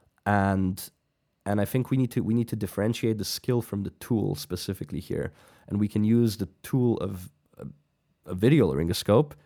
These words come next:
to teach the skill of direct laryngoscopy still. And I do agree that we still need to have that skill ready when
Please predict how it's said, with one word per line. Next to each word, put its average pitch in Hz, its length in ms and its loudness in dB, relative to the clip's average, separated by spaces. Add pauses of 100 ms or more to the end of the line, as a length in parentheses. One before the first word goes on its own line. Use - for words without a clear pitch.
(100)
to - 80 -16
teach - 260 -2
the 95 80 -4
skill 123 420 2
of 101 100 2
direct 90 300 -2
laryngoscopy - 680 -4
still. - 400 -4 (400)
And 110 100 4
I 110 40 6
do 127 140 4
agree 139 200 4
that 117 120 2
we 95 120 -2
still 131 220 -2
need 127 180 0
to 113 80 -4
have 127 360 0
that 107 200 0
skill 104 400 -2
ready 113 480 2 (300)
when 98 420 -2